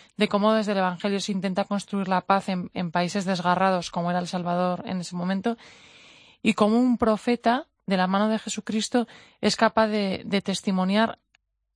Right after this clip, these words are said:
a Jesús hasta el punto de dar su vida. Y como dices tú, eh, pues es, es muy significativo, ¿no? Que, que, que Dios permitiera que esta persona, eh, se le asesinara mientras celebraba la misa y subrayara de una manera más clara su, su martirio, que tantas veces,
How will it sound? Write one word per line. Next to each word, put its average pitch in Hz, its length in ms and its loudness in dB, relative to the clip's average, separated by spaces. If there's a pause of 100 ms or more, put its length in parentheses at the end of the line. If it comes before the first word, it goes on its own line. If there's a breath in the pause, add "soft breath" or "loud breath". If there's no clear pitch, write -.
(180)
a 226 160 4
Jesús 254 540 -2 (200)
hasta 202 280 0
el 185 80 0
punto 202 320 0
de 202 100 2
dar 190 180 0
su - 180 -6
vida. 175 340 -4
Y 190 60 -8
como 180 200 -4
dices 180 300 -6
tú, 220 200 -2 (380 loud breath)
eh, 175 720 -2 (120)
pues 185 200 -4
es, 180 160 -6
es 175 160 -8
muy 208 160 0
significativo, 196 800 -4
¿no? 233 180 -4
Que, 190 380 -8
que, 175 240 -6
que 185 140 -4
Dios 175 180 -4
permitiera 185 420 -2
que - 80 -6
esta 185 140 -6
persona, 185 400 -4 (440 soft breath)
eh, 165 640 -4
se - 180 -6
le 165 100 -4
asesinara 175 500 -2
mientras 185 260 -4
celebraba 180 460 2
la 170 100 -2
misa 202 320 0
y 170 220 -4
subrayara 180 420 0
de 185 60 0
una 185 160 -2
manera 180 260 -2
más 185 220 -4
clara 185 240 -2
su, 170 320 -6
su 196 120 -4
martirio, 196 440 2
que 214 80 -2
tantas 190 280 0
veces, 214 300 -4